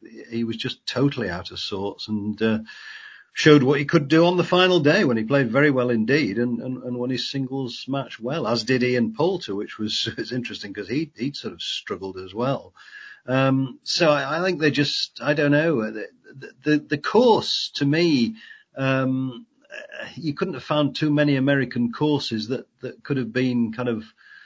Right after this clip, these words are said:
uh, less difficult for, for the, for the Europeans. Uh, I mean, it was, uh,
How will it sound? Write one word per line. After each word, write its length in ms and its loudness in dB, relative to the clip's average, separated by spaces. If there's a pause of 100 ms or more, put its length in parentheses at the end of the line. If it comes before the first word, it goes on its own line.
(180)
uh, 200 0
less 720 0 (240)
difficult 580 0
for, 240 -10
for 140 -4
the, 460 0
for 120 -6
the 100 2
Europeans. 800 2
Uh, 400 -10
I 20 -8
mean, 160 -2
it 120 -2
was, 320 -4
uh, 260 0